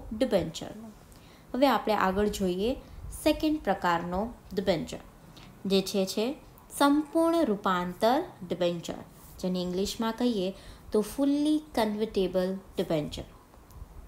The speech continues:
મતલબ શું છે આનું? સિમ્પલ યાદ રાખો, ખાલી કોન્સેપ્ટ સમજી લો એટલે તમને યાદ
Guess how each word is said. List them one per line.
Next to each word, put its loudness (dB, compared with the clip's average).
મતલબ 2
શું -2
છે -4
આનું? -4
સિમ્પલ 4
યાદ 6
રાખો, 0
ખાલી 0
કોન્સેપ્ટ 2
સમજી 4
લો 4
એટલે 0
તમને 0
યાદ 2